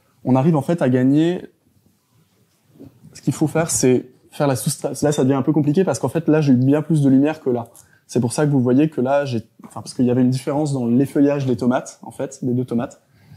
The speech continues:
Du coup il faut vraiment comparer les deux points là, lui, enfin lui moins lui versus lui moins lui.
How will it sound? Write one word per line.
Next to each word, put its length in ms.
Du 100
coup 120
il 40
faut 120
vraiment 220
comparer 680
les 180
deux 140
points 200
là, 300
lui, 480
enfin 160
lui 220
moins 180
lui 320
versus 460
lui 140
moins 160
lui. 120